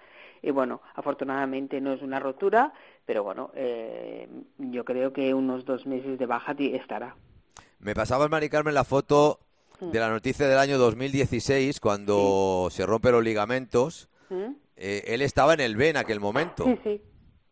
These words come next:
Speaker 1: Sí, sí, y fue
Speaker 2: Han pa-,
Speaker 1: del,
Speaker 2: han
Speaker 1: y
Speaker 2: pas-, el
Speaker 1: también
Speaker 2: arro-,
Speaker 1: fue
Speaker 2: y
Speaker 1: en un
Speaker 2: fue la,
Speaker 1: entrenamiento.
Speaker 2: y fue la rodilla izquierda.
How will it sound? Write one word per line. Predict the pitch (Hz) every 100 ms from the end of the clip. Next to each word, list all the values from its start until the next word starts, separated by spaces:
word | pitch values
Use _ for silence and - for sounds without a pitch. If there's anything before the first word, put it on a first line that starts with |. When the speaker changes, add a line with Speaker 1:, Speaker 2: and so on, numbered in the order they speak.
| -
Speaker 1:
Sí, | 185 -
sí, | 151 147
y | 190
fue | - 175
Speaker 2:
Han | 170
pa-, | 180
Speaker 1:
del, | 170 117
Speaker 2:
han | 127
Speaker 1:
y | 156
Speaker 2:
pas-, | 139
el |
Speaker 1:
también | 135 139 131
Speaker 2:
arro-, | 127
Speaker 1:
fue | -
Speaker 2:
y |
Speaker 1:
en |
un | -
Speaker 2:
fue | 196
la, | 165
Speaker 1:
entrenamiento. | 170 160 156 147 139 135
Speaker 2:
y | 120
fue | 117 123
la | 139
rodilla | 135 123 127 107
izquierda. | - 143 139 85